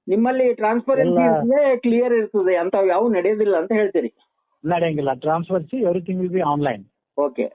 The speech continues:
Speaker 1: ಆಮೇಲೆ ಇದು ಈ ಕಿಮ್ಸ್ ನಿರ್ದೇಶಕರಾಗಿ ಇಂಡಿವಿಜುವಲ್ ಆಗಿ ಕಮ್ಮರ್ ಆಗಿನೂ ನಿಮ್ ಸ್ಟೇಟ್ಮೆಂಟ್ ಇದೆ ಅಲ್ಲ ಸರ್ ಇವಾಗ?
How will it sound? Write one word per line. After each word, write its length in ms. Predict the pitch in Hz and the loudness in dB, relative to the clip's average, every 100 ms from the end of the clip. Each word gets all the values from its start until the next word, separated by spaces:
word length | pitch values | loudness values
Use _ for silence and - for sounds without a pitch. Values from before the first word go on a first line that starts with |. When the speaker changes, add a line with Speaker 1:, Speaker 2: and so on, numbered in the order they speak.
| - | -4
Speaker 1:
ಆಮೇಲೆ 280 | 190 233 214 | -2 0 0
ಇದು 340 | 214 214 190 | 0 -2 0
ಈ 80 | 190 | -2
ಕಿಮ್ಸ್ 540 | 190 208 240 240 247 | 0 0 0 0 0
ನಿರ್ದೇಶಕರಾಗಿ 840 | 214 202 196 226 240 240 233 226 269 | 0 0 0 -2 0 0 0 0 0
ಇಂಡಿವಿಜುವಲ್ 480 | 247 202 226 226 226 | 0 0 2 2 0
ಆಗಿ 120 | 220 | 0
ಕಮ್ಮರ್ 340 | 196 196 214 | -2 0 0
ಆಗಿನೂ 360 | 208 196 214 254 | 0 0 0 2
ನಿಮ್ 180 | 226 202 | 0 0
ಸ್ಟೇಟ್ಮೆಂಟ್ 480 | 196 196 196 196 | 0 0 0 0
ಇದೆ 180 | 180 170 | 2 2
ಅಲ್ಲ 240 | 147 117 175 | 0 0 -2
ಸರ್ 140 | 196 | 0
ಇವಾಗ? 220 | 151 107 | 0 -2